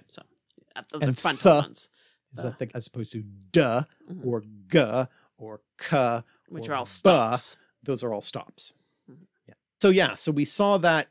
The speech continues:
Speaker 2: that in Old English, you could have a bunch of different letters to represent that kind of sound. There was the H letter, which did double duty representing both the h sound and that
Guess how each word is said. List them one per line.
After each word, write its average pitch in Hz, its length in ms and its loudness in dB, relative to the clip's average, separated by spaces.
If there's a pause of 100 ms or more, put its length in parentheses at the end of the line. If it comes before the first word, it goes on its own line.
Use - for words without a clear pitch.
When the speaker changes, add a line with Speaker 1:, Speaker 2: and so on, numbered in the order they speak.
Speaker 2:
that 135 360 -4
in 123 140 -6
Old 160 260 -2
English, 131 520 -2
you 131 180 -8
could - 160 -8
have 135 220 -12
a 117 80 -14
bunch 233 320 -4
of 147 40 -12
different 131 280 -8
letters 117 280 -10
to 123 120 -12
represent 110 500 -10
that 101 160 -14
kind 107 160 -14
of 95 80 -8
sound. 127 440 -2
There 101 100 -6
was 95 180 -10
the 98 240 -14 (320)
H - 420 -2 (200)
letter, 135 420 2
which 123 220 -4 (340)
did 117 320 -6 (160)
double 139 240 0
duty 123 320 -4
representing 117 720 -4
both 113 400 -6
the 104 180 -10 (340)
h 156 140 4 (160)
sound 110 440 -6
and 101 160 -10
that 95 160 -16